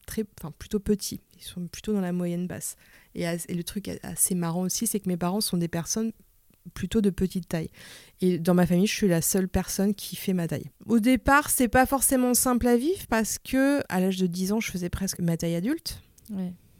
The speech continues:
Speaker 2: je connais ça. <laughs>
Speaker 1: Donc, euh,
Speaker 2: Ça
Speaker 1: c'est
Speaker 2: vient
Speaker 1: pas
Speaker 2: pas de
Speaker 1: simple. Bien sûr, euh, mon corps, euh, j'ai commencé à avoir un corps de jeune femme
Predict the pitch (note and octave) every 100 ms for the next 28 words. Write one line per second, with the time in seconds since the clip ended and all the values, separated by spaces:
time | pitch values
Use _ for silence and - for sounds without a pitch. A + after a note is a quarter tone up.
0 | _ _ - - F#3+ F#3 - F3+ - -
1 | - A3 - G3 G3+ - - F#3 F#3 -
2 | F#3+ F#3 G3+ G3 G3+ G3+ - B3 C#4+ E4
3 | D4+ - A#3+ G3 G3 - - A3+ A#3 G#3
4 | F#3+ F3 F3 F3 G#3 G#3 F#3+ F3+ E3+ E3+
5 | F3 F#3 F#3 G3+ F3+ F3+ F3+ - G3 F3+
6 | F3 F3 F#3 - G#3 G#3